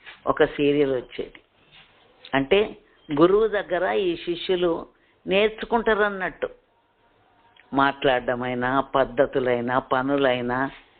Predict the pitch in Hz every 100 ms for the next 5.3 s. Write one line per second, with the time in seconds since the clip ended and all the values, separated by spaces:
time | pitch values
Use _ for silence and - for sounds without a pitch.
0 | _ _ _ _ _ _ _ _ 117 120
1 | - 120 120 117 123 135 143 143 123 120
2 | 131 131 151 170 151 147 - - 190 190
3 | 175 170 147 127 - - _ _ _ _
4 | _ _ _ _ _ _ - 135 139 135
5 | 127 120 123